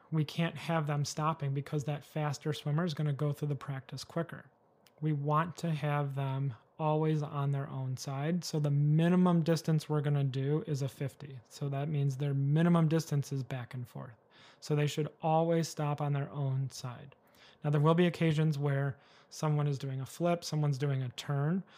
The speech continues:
but I think that's a minimal amount of interaction, uh, with, uh, it's not as likely to produce the viral load that's gonna be necessary to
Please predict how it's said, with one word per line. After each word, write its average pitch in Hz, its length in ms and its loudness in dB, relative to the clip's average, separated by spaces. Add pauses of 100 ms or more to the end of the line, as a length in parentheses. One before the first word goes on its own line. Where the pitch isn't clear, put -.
(260)
but 160 80 4
I 156 80 4
think 160 240 0
that's 156 240 -2
a 147 40 0
minimal 160 680 6
amount 151 300 2
of 139 100 0
interaction, 139 760 -2 (640)
uh, 139 260 -2 (220)
with, 147 480 0 (400)
uh, 147 220 0 (120)
it's 147 220 -6
not 160 260 4
as 151 160 2
likely 151 300 2
to 135 80 0
produce 143 580 0
the 151 140 -2
viral 139 760 0
load 143 500 2 (360)
that's 151 220 0
gonna 147 260 2
be 139 240 -2
necessary 165 920 0
to 143 640 0